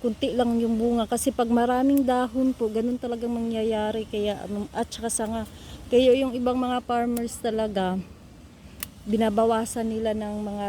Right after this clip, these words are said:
dahon at sanga ang tomato. Yung ganito, oh. Yan. Tanggalin yan.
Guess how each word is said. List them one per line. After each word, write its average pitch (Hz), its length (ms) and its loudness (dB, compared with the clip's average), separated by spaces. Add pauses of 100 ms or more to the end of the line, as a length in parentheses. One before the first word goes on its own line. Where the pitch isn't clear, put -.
dahon 220 440 0
at 214 140 -4
sanga 214 380 -2
ang 220 240 -4
tomato. 208 600 -4 (1800)
Yung 226 120 2
ganito, 220 360 4
oh. 202 360 0 (480)
Yan. 202 520 -2 (1000)
Tanggalin 185 560 -2
yan. 196 300 -2